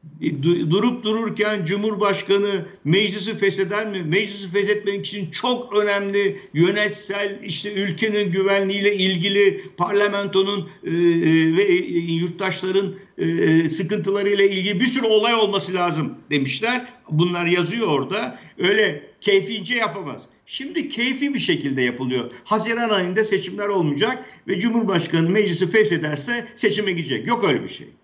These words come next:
Anayasa bunu yapmıyor. Şimdi gelelim, e, e, seçim kurulu bunu. Sevgili Çapa,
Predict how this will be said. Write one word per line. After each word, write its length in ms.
Anayasa 460
bunu 140
yapmıyor. 380
Şimdi 220
gelelim, 600
e, 80
e, 280
seçim 380
kurulu 300
bunu. 280
Sevgili 440
Çapa, 460